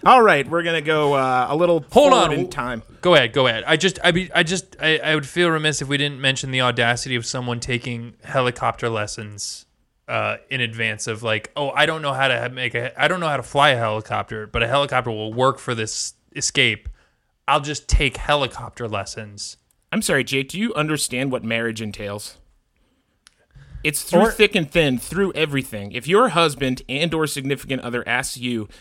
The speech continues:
Speaker 1: to take helicopter lessons, to pick them up from jail after they've been using nectarines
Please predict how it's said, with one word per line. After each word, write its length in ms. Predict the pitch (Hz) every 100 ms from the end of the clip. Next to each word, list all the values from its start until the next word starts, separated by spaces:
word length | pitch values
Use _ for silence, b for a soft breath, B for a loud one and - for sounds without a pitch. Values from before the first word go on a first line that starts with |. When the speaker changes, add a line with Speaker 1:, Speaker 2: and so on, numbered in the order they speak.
| b
Speaker 1:
to 80 | -
take 360 | - - 147 -
helicopter 500 | 147 127 127 117 117
lessons, 360 | 110 110 127 -
to 120 | -
pick 240 | - 120
them 140 | 160 156
up 140 | 160
from 160 | 196 165
jail 280 | 120 113 117
after 160 | 117
they've 160 | 120 113
been 120 | 110
using 280 | 117 120 117
nectarines 520 | 113 - 147 185